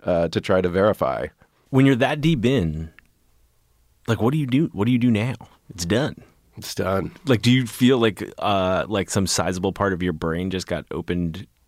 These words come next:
Speaker 2: back up? Have
Speaker 1: Yes.
Speaker 2: you got, are you, are you sleeping?
Speaker 1: I've slept a couple, like, full nights of sleep. It feels fantastic. It doesn't, I mean, I'm gonna write a book about it, so I'm not, it's not like I'm, it's in the rearview mirror. Like, I'm gonna take some time off.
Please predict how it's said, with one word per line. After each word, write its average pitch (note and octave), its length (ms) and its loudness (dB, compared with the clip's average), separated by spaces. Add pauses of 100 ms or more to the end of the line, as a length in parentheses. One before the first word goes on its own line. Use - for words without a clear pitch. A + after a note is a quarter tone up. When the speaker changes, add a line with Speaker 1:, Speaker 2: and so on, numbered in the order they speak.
(220)
Speaker 2:
back F2+ 260 -2
up? F#2 260 -4
Have - 100 -12
Speaker 1:
Yes. G2+ 220 4
Speaker 2:
you F#2+ 60 0
got, G2+ 300 0
are G2+ 80 2
you, F#2+ 220 -2
are F#2+ 60 2
you F2 120 0
sleeping? G2+ 420 -2 (300)
Speaker 1:
I've G2 180 2
slept G#2+ 240 0
a - 60 0
couple, F#2+ 320 0
like, F2 200 0
full F#2+ 600 2
nights - 400 0
of E2+ 120 -8
sleep. F#2+ 440 -2
It F#2+ 180 -4
feels F#2 300 0
fantastic. G2 720 0 (240)
It F#2+ 100 0
doesn't, A#2 260 6
I A#2 60 2
mean, A#2 140 8
I'm A2+ 100 8
gonna A2+ 160 8
write A2 160 8
a F#2+ 40 4
book F#2+ 360 2
about E2 240 0
it, D2+ 100 -6
so D#2+ 400 0 (360)
I'm F2+ 140 2
not, E2 300 2
it's - 140 -4
not D#2+ 140 0
like E2 180 -2
I'm, D#2+ 340 -8 (360)
it's C#3 140 -2
in E3+ 80 0
the E3 60 4
rearview D#3+ 380 6
mirror. C#3 320 8
Like, F2+ 160 6
I'm G#2 100 6
gonna G2 140 4
take E2+ 160 -2
some F2+ 140 -4
time F2 260 2
off. F2 380 2